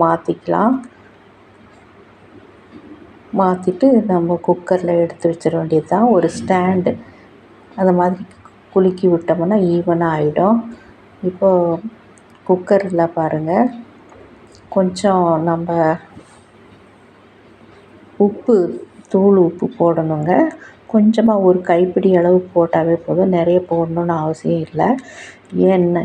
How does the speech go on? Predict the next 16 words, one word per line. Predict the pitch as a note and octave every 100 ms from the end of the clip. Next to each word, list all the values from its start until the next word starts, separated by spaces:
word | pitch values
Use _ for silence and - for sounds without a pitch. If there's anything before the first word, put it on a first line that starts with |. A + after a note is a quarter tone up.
| F#3
ஏன்னா | F3+ F#3 G3+ G3 G3 A#3 C#4 - - - -
அந்த | E3+ E3+ E3+ E3 E3
உப்பு | F3 F#3+ - - C4+
வந்து | F3+ E3+ E3+ B3+ A#3+ F3+ E3
எப்பவுமே | E3+ - G3 G#3+
சூடு | A3+ - G#3 G#3 F#3+
அதிகரிக்குங்க. | E3+ F3+ F#3 F3 D#3+ - D3 D3 F#3+ C4+ C4 - - - - - -
அதோடைய | - G3 F#3 F#3 F3+
அதிகரிக்கும் | F3+ F#3 G3+ G3+ F#3 F#3 F3+
போது | E3+ F#3+ A#3
நமக்கு | F#3 D#3 E3 - - G#3 F#3+
நல்ல | E3 E3 F#3 E3+
ஒரு | D#3+ D#3 D3+ - - - - -
பேக்கிங் | E3+ F3 F#3+ F#3 F3+ E3+ D#3+ D#3+ - - - - - _ - -
ப்ராசஸ் | E3+ D#3+ E3 - -
நடக்கும். | D#3 D#3 - - F#3+ C4+ -